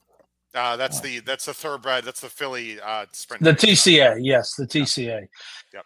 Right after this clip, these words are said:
Speaker 2: Yeah, 'cause I, I mean, I, again, W-, Wicked Halo is a tepid selection, so I, I need coverage there.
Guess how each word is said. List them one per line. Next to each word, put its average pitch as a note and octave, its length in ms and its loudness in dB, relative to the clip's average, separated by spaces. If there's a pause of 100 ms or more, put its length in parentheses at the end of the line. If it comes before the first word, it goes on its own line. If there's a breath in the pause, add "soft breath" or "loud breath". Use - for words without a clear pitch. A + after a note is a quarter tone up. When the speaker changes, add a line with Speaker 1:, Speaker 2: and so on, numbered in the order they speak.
(100)
Speaker 2:
Yeah, F#3+ 360 6
'cause E3+ 220 2
I, F#3+ 200 8
I F#3+ 180 4
mean, F3+ 160 6
I, G3 320 4 (360 loud breath)
again, C3+ 360 4
W-, D3+ 240 -4
Wicked E3 280 4
Halo C#3 460 6
is B2 100 0
a B2+ 80 -4
tepid C#3 480 2
selection, A#2+ 680 -2
so B2+ 240 2
I, C3 260 2
I C#3+ 60 0
need C3+ 320 -4
coverage A#2+ 420 -2
there. C3+ 400 0